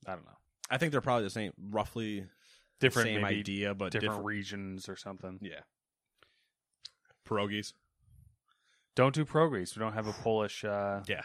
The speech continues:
Speaker 2: that's where
Speaker 1: thing
Speaker 2: we,
Speaker 1: going on.
Speaker 2: this is where we very much differ.
Speaker 1: Yeah.
Speaker 2: Do we hit desserts?
Speaker 1: We can hit desserts. I mean, we don't
Speaker 2: Pumpkin
Speaker 1: go
Speaker 2: pie.
Speaker 1: Yeah, you have to. I feel like it's illegal not to have a pumpkin pie at Thanksgiving.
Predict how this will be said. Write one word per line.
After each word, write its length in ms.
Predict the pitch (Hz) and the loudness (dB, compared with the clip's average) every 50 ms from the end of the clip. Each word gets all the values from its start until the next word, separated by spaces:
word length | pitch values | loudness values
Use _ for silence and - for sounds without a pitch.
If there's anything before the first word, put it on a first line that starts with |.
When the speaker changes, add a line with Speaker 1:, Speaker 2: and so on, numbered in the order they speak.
| - | -4
Speaker 2:
that's 180 | - 107 - 117 | -4 -4 -2 -2
where 120 | 117 110 | 0 2
Speaker 1:
thing 100 | 107 113 | 2 2
Speaker 2:
we, 80 | 98 95 | 2 2
Speaker 1:
going 180 | 101 92 92 87 | 2 0 -2 -4
on. 120 | 87 85 87 | -6 -8 -6
Speaker 2:
this 60 | 104 | -4
is 40 | 117 120 | 0 2
where 120 | 117 110 | 2 4
we 100 | 107 104 | 2 2
very 260 | 98 110 113 110 107 | 2 4 4 4 4
much 200 | 104 104 87 90 | 2 0 -4 -2
differ. 360 | 95 104 98 - 87 85 85 - _ - 139 | -2 -4 -2 -2 -6 -8 -10 -12 _ -10 -6
Speaker 1:
Yeah. 240 | 113 101 90 85 - _ _ _ _ _ _ _ _ _ _ _ _ _ _ _ _ _ _ _ - _ _ _ _ _ - 104 | -4 -4 -4 -4 -8 _ _ _ _ _ _ _ _ _ _ _ _ _ _ _ _ _ _ _ -20 _ _ _ _ _ -8 -2
Speaker 2:
Do 120 | 117 120 | 0 2
we 100 | 113 104 | 2 2
hit 200 | 98 120 127 - | 2 2 0 2
desserts? 540 | 123 113 101 113 120 120 - - - - - _ _ _ _ _ _ _ _ - | 0 -2 0 2 0 0 0 -4 -8 -10 -12 _ _ _ _ _ _ _ _ 0
Speaker 1:
We 140 | 127 139 | 0 0
can 120 | 180 240 196 | 0 0 -2
hit 160 | 170 127 107 | -2 -4 -4
desserts. 460 | - - - 92 85 87 98 - - | -6 -12 -12 -12 -10 -10 -10 -10 -10
I 40 | 101 | -8
mean, 160 | 98 104 110 | -4 -2 2
we 80 | 117 135 | 2 4
don't 100 | 165 170 | 6 8
Speaker 2:
Pumpkin 200 | 147 139 185 - | 8 8 6 4
Speaker 1:
go 60 | 127 | 2
Speaker 2:
pie. 320 | 101 110 101 85 80 80 - - - _ _ - | 2 0 0 -2 -2 -6 -12 -16 -20 _ _ 2
Speaker 1:
Yeah, 160 | 220 - - - - - _ _ | 2 2 2 2 -4 -20 _ _
you 200 | - 123 123 117 | -10 -8 -6 -4
have 360 | 110 104 92 101 101 98 - - | -4 -4 -4 -4 -4 -6 -6 -8
to. 140 | - 90 95 | -8 -2 2
I 120 | 117 143 | 2 2
feel 180 | 151 - 196 180 | 4 4 6 8
like 240 | 160 151 139 - _ _ - - _ _ _ _ _ _ _ _ - | 8 8 6 4 _ _ -20 -20 _ _ _ _ _ _ _ _ 2
it's 240 | 143 139 135 - | 2 2 2 2
illegal 600 | - 123 127 120 117 110 110 110 98 87 76 80 | 0 0 2 2 2 2 0 -2 -4 -6 -8 -8
not 300 | 90 92 92 90 92 95 | -8 -8 -8 -8 -8 -10
to 80 | - - | -6 -2
have 120 | 101 101 | -2 -2
a 60 | 95 92 | -2 -2
pumpkin 420 | - - 101 98 - 95 90 87 | -8 -8 -8 -8 -6 -8 -10 -10
pie 380 | - - 110 101 95 92 90 90 | -6 -4 -2 0 0 0 -2 -4
at 160 | 90 95 - | -6 -6 -8
Thanksgiving. 600 | - 87 90 92 - - 92 78 71 73 87 | -12 -14 -12 -12 -12 -12 -12 -14 -14 -16 -20